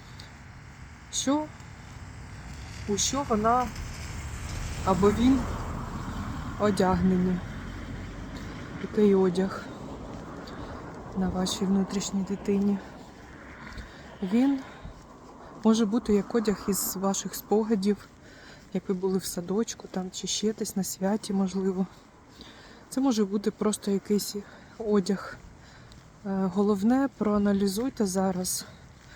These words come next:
цей одяг. Е, чистий, ніде не рваний,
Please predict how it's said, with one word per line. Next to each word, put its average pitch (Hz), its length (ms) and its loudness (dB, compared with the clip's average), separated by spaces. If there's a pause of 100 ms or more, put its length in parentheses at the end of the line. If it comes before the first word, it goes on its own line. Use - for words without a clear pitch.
(360)
цей 214 360 2 (140)
одяг. 202 600 4 (2000)
Е, 190 400 -2 (200)
чистий, 226 680 0 (2500)
ніде 214 380 8
не 254 180 8
рваний, 202 600 6